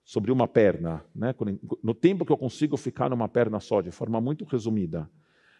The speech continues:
Mas se informa sobre o que tá acontecendo.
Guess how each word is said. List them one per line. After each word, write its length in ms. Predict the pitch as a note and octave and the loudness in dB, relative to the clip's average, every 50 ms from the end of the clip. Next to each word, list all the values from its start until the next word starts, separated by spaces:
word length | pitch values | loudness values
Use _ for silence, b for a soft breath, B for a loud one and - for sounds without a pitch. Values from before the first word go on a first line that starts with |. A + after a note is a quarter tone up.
| b b b b b _ | b b b b b _
Mas 280 | E3+ F3 F#3+ G3 F3+ | -2 -2 0 0 -2
se 520 | - - - - - - _ - - - G#3 | -4 -8 -12 -14 -18 -20 _ -18 -8 -4 -2
informa 640 | F#3+ - - - - D3+ D3 C#3 B2 A#2 G2 F#2+ F2+ | -2 -2 -4 0 4 6 6 6 6 4 2 -2 -4
sobre 240 | - - G#2 F#2+ | -4 -4 -2 -2
o 40 | G2+ | -2
que 80 | - _ | -4 _
tá 100 | - G2 | -6 -6
acontecendo. 840 | - - F#2+ F2 - F#2 - - - F2 E2 D#2 D2+ C2+ D#2 D#2 - | -4 -4 -8 -8 -8 -10 -8 -6 -4 -4 -4 -4 -6 -8 -10 -12 -12